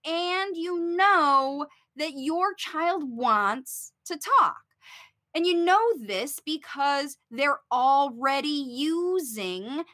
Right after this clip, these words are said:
nonverbal communication to share their ideas with you in some way or another. Because a super smart child, no matter how old they are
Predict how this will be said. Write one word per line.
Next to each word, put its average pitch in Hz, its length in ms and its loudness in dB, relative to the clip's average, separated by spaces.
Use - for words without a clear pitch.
nonverbal 269 1000 0
communication 269 1120 -6
to 330 140 -6
share 262 380 -2
their 262 220 2
ideas 247 580 -2
with 254 260 -10
you 226 440 -6
in 277 300 -2
some 254 460 0
way 220 300 2
or 220 100 2
another. 233 540 0
Because 330 340 0
a 381 100 4
super 381 480 2
smart 311 640 2
child, 214 680 -4
no 302 200 4
matter 302 320 2
how 277 280 2
old 196 260 -4
they 175 200 -6
are 185 420 0